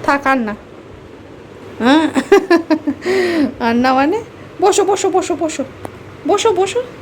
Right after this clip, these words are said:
উম, উঠছে, হাই উঠছে। উঠছে, উঠছে, বোঝো। এই দেখো,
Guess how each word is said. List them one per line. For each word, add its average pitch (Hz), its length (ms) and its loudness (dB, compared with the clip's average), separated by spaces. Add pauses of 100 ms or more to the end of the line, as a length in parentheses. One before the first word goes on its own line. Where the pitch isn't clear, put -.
(200)
উম, 523 720 -2 (880)
উঠছে, 381 300 2
হাই 277 260 2
উঠছে। 403 320 -2 (600)
উঠছে, 453 340 4 (840)
উঠছে, 427 240 0
বোঝো। 415 400 4 (1160)
এই 190 160 -2
দেখো, 175 280 -4